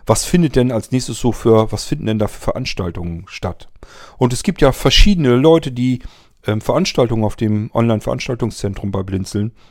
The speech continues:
durchführen. Und f-, na, fast alles will ich nicht sagen, aber das aller, allermeiste ist komplett kostenlos. Das heißt, man kann da wirklich an Veranstaltungen, kann sich wirklich, also ich habe das ganz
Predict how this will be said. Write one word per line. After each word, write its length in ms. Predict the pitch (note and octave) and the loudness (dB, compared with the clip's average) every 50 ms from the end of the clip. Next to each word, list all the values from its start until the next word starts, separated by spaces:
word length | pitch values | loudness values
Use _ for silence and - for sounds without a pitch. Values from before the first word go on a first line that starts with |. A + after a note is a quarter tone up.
| _ _ - | _ _ -2
durchführen. 580 | A2+ F#2+ - - - - A2+ B2+ D#3+ F#3+ - - - - _ _ _ - - | -2 0 0 0 -2 0 -2 -2 -2 -4 -8 -14 -20 -20 _ _ _ -10 -2
Und 280 | - C#3 C#3+ - - - - _ _ | 0 0 0 0 -4 -12 -14 _ _
f-, 760 | - - - - - - - - - - - - - - - - _ _ _ _ _ _ | -20 -20 -18 -18 -18 -18 -18 -20 -20 -18 -18 -20 -20 -20 -20 -20 _ _ _ _ _ _
na, 280 | - G2+ A2+ A#2+ C3 - | -12 -6 -2 -2 -2 -2
fast 340 | - - D3 - - - | 0 0 -2 -2 -2 -2
alles 240 | C#3 D3+ D3+ C3+ - | -4 -4 -4 -2 -2
will 80 | D#3 C#3+ | -2 0
ich 60 | C3+ | 0
nicht 120 | C#3+ B2+ | -2 0
sagen, 180 | C3 D3 C#3+ C3+ | 2 2 2 2
aber 140 | B2 B2+ C3 | 2 0 0
das 220 | C#3 - - - | -2 -4 -2 2
aller, 300 | - F3+ G3 G#3+ A3 F3+ | 4 4 6 6 4 2
allermeiste 580 | F3+ F3+ F3 E3 D#3+ C#3+ B2+ C3 C3+ - - - | 2 4 4 4 4 2 2 0 0 -4 -6 -6
ist 120 | C#3+ - | -4 -4
komplett 320 | - D#3+ D3+ - D#3 - - | -4 -4 -2 -4 -4 -4 -4
kostenlos. 720 | - G#3+ G3 - - - - - - - - - - _ _ _ _ _ _ _ _ _ _ _ _ _ _ _ _ _ - - _ _ - | -6 -8 -8 -8 -10 -12 -12 -12 -14 -14 -16 -20 -20 _ _ _ _ _ _ _ _ _ _ _ _ _ _ _ _ _ -20 -20 _ _ -8
Das 100 | - - | -2 2
heißt, 260 | C#3+ C#3+ C#3+ - - | 2 2 0 -2 -4
man 120 | C#3 C3 C3 | -4 -4 -2
kann 140 | D3+ C#3+ C#3 | 0 0 0
da 120 | B2+ B2 | 0 0
wirklich 240 | E3 D#3+ D3+ D3 C3+ | -2 -4 -6 -6 -6
an 80 | A#2+ | -6
Veranstaltungen, 500 | - - C3 C#3 D3+ - - D3+ C#3 B2+ | -4 -4 -4 -4 -4 -2 -2 -2 -2 -2
kann 140 | - B2+ B2 | -2 -4 -4
sich 120 | B2 A#2+ C3+ | -4 -6 -8
wirklich, 280 | E3+ - D#3+ C#3 - - - - - - - - | -6 -4 -4 -4 -4 -8 -18 -20 -20 -20 -8 -4
also 140 | - G#2 A2 | -2 -2 0
ich 100 | - - | 0 0
habe 80 | - | 0
das 180 | - G#2+ - - | 0 0 0 0
ganz 500 | - B2 C3 D3+ - - - - - | 2 2 0 0 -4 -10 -10 -10 -10